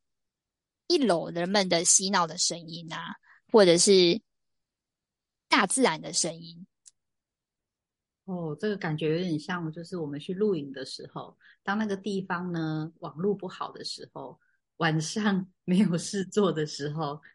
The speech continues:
Speaker 2: 其实就是躺在我们的帐篷里面，然后听着外界的虫鸣鸟叫声。对，以前不觉得，哎呦，原来我们台湾有这么多的鸟，这么多的虫，这么多的青蛙。可是当你去露营的时候，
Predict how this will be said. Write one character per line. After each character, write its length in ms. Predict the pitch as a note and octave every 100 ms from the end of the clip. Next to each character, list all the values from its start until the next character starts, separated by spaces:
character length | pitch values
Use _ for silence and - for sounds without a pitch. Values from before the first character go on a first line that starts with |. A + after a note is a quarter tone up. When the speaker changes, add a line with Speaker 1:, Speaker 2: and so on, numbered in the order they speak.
| _
Speaker 2:
其 160 | - D#3+
实 120 | E3
就 120 | F3
是 100 | F3+
躺 340 | E3+ D#3+ B2
在 140 | C3+ D#3
我 140 | C3+
们 200 | C3 B2+
的 240 | C3+ C3+ D3 _ -
帐 200 | F3 D#3
篷 220 | D#3 C3
里 160 | C3+ A#2
面， 200 | C3+ C3
然 80 | B2
后 100 | C3+
听 240 | C#3+ - D#3
着 140 | D#3 -
外 220 | F3+ D3
界 280 | C#3+ E3 C#3+
的 120 | C#3
虫 260 | - C#3+ C#3+
鸣 180 | C3+
鸟 180 | C#3+ C3 -
叫 200 | C3 G2+
声。 360 | - - D#2 - _ _
对， 160 | C#3 A#2
以 100 | C#3
前 260 | D3 G3 F#3+
不 80 |
觉 200 | A#3 G#3
得， 60 | G#3
哎 100 | D4+
呦， 200 | D4+ G#3+
原 120 | F#3+ G3
来 120 | F#3
我 60 | E3+
们 80 |
台 160 | E3 E3+
湾 100 | F3
有 80 | D#3+
这 120 | D#3
么 100 | G#3
多 160 | E3+ E3
的 100 | D#3
鸟， 160 | C#3+ - _ _ _
这 60 | A3
么 80 | G3
多 140 | F3
的 120 | D#3+ D3+
虫， 360 | - - C#3 E3+ _
这 80 | F3
么 80 | E3
多 120 | E3
的 80 | C#3+
青 340 | - D#3 D3
蛙。 280 | D3 C3+ D#3
可 120 | - D#3+
是 120 | G#3
当 180 | B3 G#3+
你 60 |
去 120 | E3 A3
露 180 | A#3+
营 160 | D#3+ C3
的 100 | C#3
时 200 | - C#3+
候， 220 | D#3+ D#3